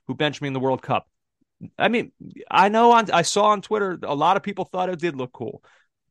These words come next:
but you, you lost me with it. You just lost me. Like, if you wanna convince us that your maturity being questioned is wrong, this ain't it.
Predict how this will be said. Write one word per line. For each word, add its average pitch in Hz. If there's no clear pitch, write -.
but 123
you, 127
you 135
lost 156
me 123
with 110
it. -
You 131
just 147
lost 170
me. -
Like, -
if 151
you 202
wanna 240
convince 208
us 170
that 165
your 160
maturity 180
being 170
questioned 165
is 123
wrong, 143
this 170
ain't 185
it. 160